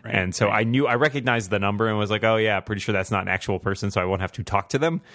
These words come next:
Speaker 2: So I was like, "All right, just hit the button and listen to it." It was, it was fine. I did
Speaker 1: Yeah.
Speaker 2: listen to a voicemail too on my watch, 'cause later on I got a call and they left me a voicemail. Uh, and I was like, "Oh,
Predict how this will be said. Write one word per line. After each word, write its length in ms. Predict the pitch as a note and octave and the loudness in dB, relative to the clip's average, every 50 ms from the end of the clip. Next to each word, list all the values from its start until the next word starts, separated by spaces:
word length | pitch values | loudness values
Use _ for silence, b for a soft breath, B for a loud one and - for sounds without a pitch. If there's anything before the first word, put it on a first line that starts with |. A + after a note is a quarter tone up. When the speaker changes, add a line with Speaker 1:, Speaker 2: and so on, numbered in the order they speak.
| B B | B B
Speaker 2:
So 120 | B - A#2+ | B -2 0
I 40 | A#2 | 0
was 80 | A2 | 0
like, 160 | - - - | -2 -2 0
"All 80 | G3+ F#3+ | 0 2
right, 180 | C#3+ A2 G#2+ G#2 | 2 0 -2 -4
just 200 | - A2 G#2+ - | -4 -6 -6 -4
hit 140 | - G2 - | -6 -4 -4
the 80 | G#2 | -2
button 360 | F2+ F#2+ F#2 F2+ F#2+ F#2 F2+ F2+ | -2 -2 -4 -2 -4 -4 -4 -4
and 160 | F2 F2 F2 | -6 -4 -4
listen 260 | F#2+ F#2 - F2+ F2 | -4 -4 -4 -6 -6
to 160 | - - F2+ F2 | -4 -4 -2 -2
it." 160 | F2 - - F3+ | -4 -4 -6 -10
It 100 | G3 - | -10 -10
was, 120 | - A#3+ - C#4+ | -10 -10 -12 -10
it 20 | |
was 140 | C4 A3 - | -10 -10 -8
fine. 300 | - A2 E2 F2 F#2 F#2+ - b b b b b b b b - | -8 -8 -8 -6 -8 -10 -12 b b b b b b b b 0
I 60 | C3+ | 2
did 120 | C#3 E3 | 2 2
Speaker 1:
Yeah. 60 | D3+ D3+ | 0 0
Speaker 2:
listen 200 | C#3+ - - C3+ | -2 -2 0 2
to 80 | C3 A#2+ | 2 0
a 40 | |
voicemail 460 | G2+ F#2+ A#2 B2+ - - G2 F2 F2 - | 2 0 -2 -2 -2 -4 -4 -6 -6 -4
too 140 | - A2 G#2 | -2 -2 -2
on 60 | F2+ | -2
my 100 | E2 E2 | -4 -6
watch, 240 | E2+ E2+ E2+ - - | -6 -6 -8 -6 -6
'cause 100 | - E2+ | -6 -2
later 240 | F2 F#2+ F#2+ F#2 F2+ | -2 -2 0 0 -2
on 140 | F2+ F#2 F#2 | -4 -4 -4
I 60 | F2 | -4
got 120 | E2+ F2 | -6 -6
a 40 | C3 | -8
call 240 | - - - F2+ F2 | -4 -2 -2 0 0
and 100 | F2 E2+ | -2 -4
they 60 | F2 | -4
left 160 | F2+ F2+ - | -4 -4 -4
me 80 | - E2+ | -4 -6
a 80 | E2 E2 | -4 -4
voicemail. 480 | F2 G2 G#2+ - - E2+ E2+ E2+ F2 - b b b b b b b b b b _ | -2 -4 -4 -4 -6 -10 -10 -10 -12 -14 b b b b b b b b b b _
Uh, 180 | - F#2+ F2+ F2+ F2+ | -2 -2 -2 0 -2
and 100 | F2+ F2+ | -2 -2
I 40 | |
was 100 | F2+ F#2 | -2 -4
like, 160 | A2 A#2+ - B3+ | -6 -8 -6 -4
"Oh, 240 | C#4 C4 - - | -2 -2 -2 -4